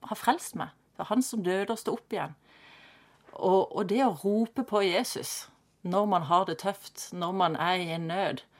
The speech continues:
det er, det er ingenting som kan slå det.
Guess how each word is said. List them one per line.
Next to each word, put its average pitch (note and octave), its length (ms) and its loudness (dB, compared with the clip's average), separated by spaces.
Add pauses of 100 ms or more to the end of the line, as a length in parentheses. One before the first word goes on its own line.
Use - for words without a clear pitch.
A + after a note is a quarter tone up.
(520)
det - 800 -20
er, D#3+ 240 -4
det E3 160 -2
er - 80 -2
ingenting F3 560 -6 (240)
som D#3 200 -14
kan D3+ 120 -14
slå - 240 -12
det. - 100 -16